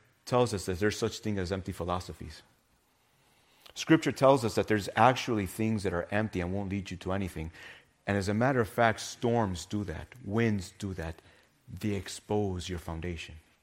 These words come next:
They will expose where you're trusting, because when the storms come, that's the first thing that you're gonna go to. That is the first thing that you're gonna run to to help you and save you.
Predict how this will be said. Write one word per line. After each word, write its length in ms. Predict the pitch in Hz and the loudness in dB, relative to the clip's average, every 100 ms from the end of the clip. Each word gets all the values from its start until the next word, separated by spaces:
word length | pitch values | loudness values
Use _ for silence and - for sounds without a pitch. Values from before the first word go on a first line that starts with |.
| _ _ _ _ _ _ _ _ _ _ _ _ _ _ - | _ _ _ _ _ _ _ _ _ _ _ _ _ _ -6
They 160 | 98 135 | 2 4
will 200 | 143 135 | 4 2
expose 680 | 107 - 123 127 120 98 92 | 0 0 2 4 4 0 -4
where 260 | 98 110 | 2 4
you're 140 | 110 95 | 4 2
trusting, 420 | - 120 - 95 | 0 -2 -2 -6
because 300 | 95 - 101 | -2 0 0
when 120 | 110 | 0
the 100 | 104 | -2
storms 380 | 92 131 127 - | 0 2 2 2
come, 380 | - 160 104 117 - - - _ _ _ _ - | 4 6 6 0 -12 -20 -20 _ _ _ _ -4
that's 160 | 113 - | -4 -4
the 80 | |
first 360 | 98 - 107 - | -6 -2 -2 -2
thing 140 | 104 | -6
that 80 | 95 | -4
you're 140 | 90 90 | -4 -6
gonna 160 | 82 | -8
go 160 | 82 90 | -6 -8
to. 160 | - 85 - _ _ _ _ _ _ _ - - - | -10 -18 -20 _ _ _ _ _ _ _ -20 -8 4
That 140 | 120 | 4
is 100 | 131 | 4
the 80 | 104 | 0
first 420 | - 139 143 135 | 4 6 6 6
thing 140 | 143 | 2
that 80 | 117 | 4
you're 140 | 107 110 | 2 2
gonna 180 | 104 | 2
run 260 | 98 123 120 | 2 2 2
to 160 | - 95 | 0 -2
to 80 | 90 | 0
help 320 | 104 117 - | 2 2 2
you 80 | 87 | -6
and 140 | 87 | -6
save 300 | - 101 85 | -4 -4 -6
you. 140 | 82 | -12